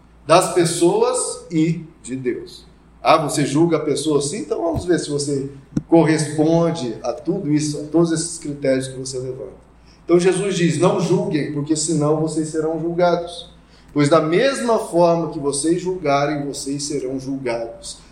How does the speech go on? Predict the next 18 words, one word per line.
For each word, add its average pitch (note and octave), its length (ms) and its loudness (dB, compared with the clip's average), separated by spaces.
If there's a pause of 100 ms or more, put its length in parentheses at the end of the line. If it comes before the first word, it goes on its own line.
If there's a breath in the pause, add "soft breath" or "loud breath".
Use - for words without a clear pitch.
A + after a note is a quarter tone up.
(100)
E C#3 60 2
a C#3+ 60 4
medida D3 560 2
que - 140 -2
usarem C#3 560 2
também C3+ 320 -2
será C3 260 -2
usada A2+ 380 -4
para B2 220 -4
medir A#2+ 400 -12 (360 soft breath)
vocês." - 640 -10 (540)
E - 60 -2
aí C#3 80 4
Jesus C#3+ 340 0
conta D#3+ 360 2
aquela C#3 260 0
história, C3+ 500 0
né? C3 200 -6